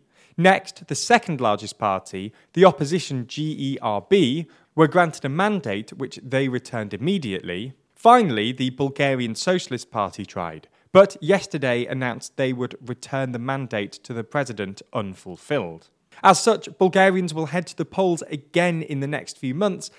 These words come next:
having already voted in April, July, and November last year. Moving to the U S, where dozens of former high-ranking Republican and Democrat officials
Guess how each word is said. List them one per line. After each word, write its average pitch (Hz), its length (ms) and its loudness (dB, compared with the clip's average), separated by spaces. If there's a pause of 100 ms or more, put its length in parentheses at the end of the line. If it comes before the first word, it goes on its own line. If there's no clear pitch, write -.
(140)
having 175 240 -4
already 151 500 -2
voted 127 340 -4
in 113 160 -12
April, 170 520 -6
July, 123 520 -4
and 143 320 -6
November 131 600 0
last 92 380 -8
year. 101 320 -6 (400)
Moving 208 280 6
to - 100 -8
the 185 80 -4
U 165 240 4
S, 208 340 2 (180)
where 190 180 2
dozens 175 520 2
of 117 100 -8
former 151 400 -2
high-ranking 135 640 -4
Republican 160 640 -2
and 123 260 -8
Democrat 135 520 -2
officials 120 560 -4